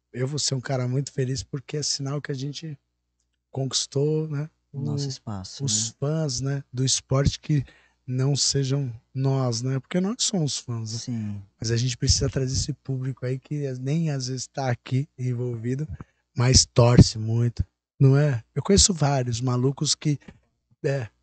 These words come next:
Speaker 1: que nem treinam, né? Vamos aproveitar e mandar um, um beijo pra todo mundo que tá trabalhando aqui.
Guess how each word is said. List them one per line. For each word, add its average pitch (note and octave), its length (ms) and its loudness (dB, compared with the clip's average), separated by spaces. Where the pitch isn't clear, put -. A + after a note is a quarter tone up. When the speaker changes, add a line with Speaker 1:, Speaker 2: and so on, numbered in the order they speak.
Speaker 1:
que - 100 -10
nem D#3 580 0
treinam, C3+ 300 0
né? C#3 100 0
Vamos F#3 120 10
aproveitar E3 480 8
e D#3 40 8
mandar D3 280 6
um, C#3 400 -2
um B2+ 80 -4
beijo C3 320 4
pra B2+ 120 -4
todo C#3 220 0
mundo C3+ 160 0
que B2 60 -12
tá B2+ 120 0
trabalhando B2 480 2
aqui. B2 280 -4